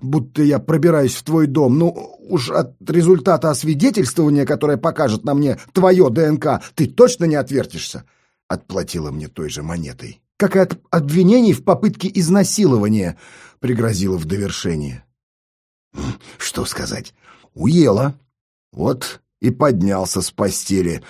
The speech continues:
отметив про себя, что один из узлов вокруг тонких запястий почти совсем развязался. «Сегодня на ночь останешься здесь», проговорил, разворачиваясь на выход из спальни. «Будешь вести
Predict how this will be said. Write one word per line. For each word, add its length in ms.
отметив 500
про 160
себя, 320
что 300
один 400
из 360
узлов 540
вокруг 400
тонких 400
запястий 540
почти 400
совсем 480
развязался. 840
«Сегодня 540
на 220
ночь 460
останешься 800
здесь», 760
проговорил, 540
разворачиваясь 760
на 140
выход 320
из 160
спальни. 540
«Будешь 380
вести 480